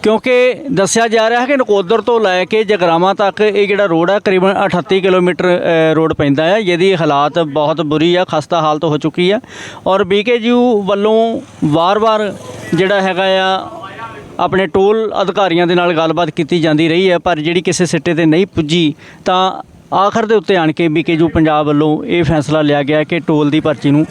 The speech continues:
ਬੰਦ ਕਰਾ ਦਿੱਤਾ ਗ-, ਜਾਵੇ। ਕੀ ਇਹ ਸੜਕ ਵਾਕਈ ਖਸਤਾ ਹਾਲਤ ਆ? ਆਪਾਂ ਗੱਲ ਕਰਦੇ ਹਾਂ, ਉਹ ਮੋਟਰਸਾਈਕਲ 'ਤੇ ਆ ਰਹੇ ਆ, ਉਹਨਾਂ ਦੇ ਨਾਲ ਗੱਲ ਕਰਾਂਗੇ ਆਪਾਂ। ਅ,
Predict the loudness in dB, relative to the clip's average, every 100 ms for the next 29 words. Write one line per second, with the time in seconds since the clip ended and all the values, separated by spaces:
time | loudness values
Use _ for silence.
0 | -6 -8 -2 0 0 0 0 0 -2 -2
1 | -4 -4 0 0 2 0 -4 -6 -14 -4
2 | 0 0 0 0 2 0 -2 -2 -2 0
3 | 0 0 -2 -2 0 -2 0 0 2 2
4 | 2 0 0 0 -2 0 0 2 0 -2
5 | -2 0 0 0 0 0 2 0 -2 -2
6 | -2 0 0 2 2 0 0 0 0 0
7 | 2 2 2 0 0 0 0 0 0 -2
8 | -2 -6 -14 -10 -6 -2 0 0 0 0
9 | -2